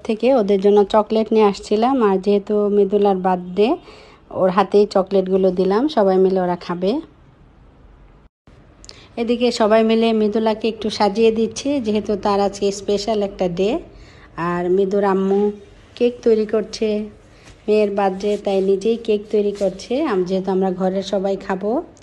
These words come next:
তাই বাইরে কেক না এনে হোমমেড কেক তৈরি করলো। কেকটা খুবই মজার ছিল।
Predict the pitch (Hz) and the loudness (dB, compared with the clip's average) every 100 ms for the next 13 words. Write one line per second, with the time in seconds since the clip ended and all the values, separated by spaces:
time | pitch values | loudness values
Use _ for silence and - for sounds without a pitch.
0 | - - - - - 196 190 185 185 190 | -20 -20 -20 -20 -8 -4 -2 -2 -2 -2
1 | 202 196 208 208 214 208 214 247 277 214 | -2 -2 -2 0 0 0 0 -2 -2 -2
2 | 202 202 196 - 190 196 202 196 190 190 | 2 0 -2 -6 -6 -4 -4 -4 -2 -4
3 | 180 226 285 - 202 202 196 196 202 208 | -2 -4 -6 -8 -6 -4 -4 -4 -2 -2
4 | 196 190 202 202 208 180 | -2 0 -2 -2 -4 -2